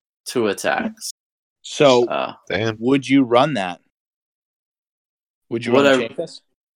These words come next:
Speaker 1: I would run the Chain Fist.
Speaker 2: Really?
Speaker 1: I don't like the look of it, but I would run it.
Speaker 2: 'Cause, like, so, um, Frenchie and I's game, he ran his dude with that Power Fist. Remember you were telling him, like, "I don't know why you're doing that." And he was like, "Ah,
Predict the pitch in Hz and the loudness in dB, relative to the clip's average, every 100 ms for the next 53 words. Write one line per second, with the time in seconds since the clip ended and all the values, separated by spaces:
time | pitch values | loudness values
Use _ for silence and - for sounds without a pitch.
0 | _ _ 110 120 117 110 107 101 - 90 | _ _ 0 2 0 -2 -4 -4 -6 -8
1 | 87 82 85 - - - _ _ _ _ | -8 -10 -12 -14 -20 -20 _ _ _ _
2 | _ 131 156 294 392 95 87 - _ _ | _ -4 2 4 4 2 -2 -10 _ _
3 | _ _ _ - 135 170 170 139 156 151 | _ _ _ -2 4 4 6 4 2 2
4 | 151 160 170 175 165 175 196 - _ _ | -2 -2 -2 2 2 2 -2 -4 _ _
5 | _ _ _ _ _ 113 90 117 117 113 | _ _ _ _ _ 2 4 4 0 -2
6 | 117 101 92 - _ _ _ _ _ _ | -2 -2 -6 -10 _ _ _ _ _ _
7 | _ _ _ _ _ _ 160 156 156 147 | _ _ _ _ _ _ 0 2 4 4
8 | 139 _ _ _ _ - 156 147 - - | 2 _ _ _ _ -4 -4 -4 -8 -6
9 | 127 117 110 - 135 _ - 170 214 214 | -4 -4 -6 -14 -20 _ -6 -4 -4 -6
10 | 139 107 123 170 139 131 143 143 151 156 | -8 -6 -6 -6 -10 -8 -4 -2 -2 -4
11 | 120 135 180 147 98 - 151 - 117 - | -4 0 0 -2 -8 -4 -2 -2 -6 -8
12 | 123 135 147 135 131 - 127 147 127 98 | -6 -4 -2 -2 -2 -2 -4 -2 -4 -4
13 | 92 - 107 113 104 107 92 101 117 101 | -6 -6 -8 -6 -4 -4 -4 -6 -8 -8
14 | 90 90 92 90 - 110 107 107 95 95 | -10 -10 -14 -20 -20 -16 -10 -6 -4 0
15 | 110 | -2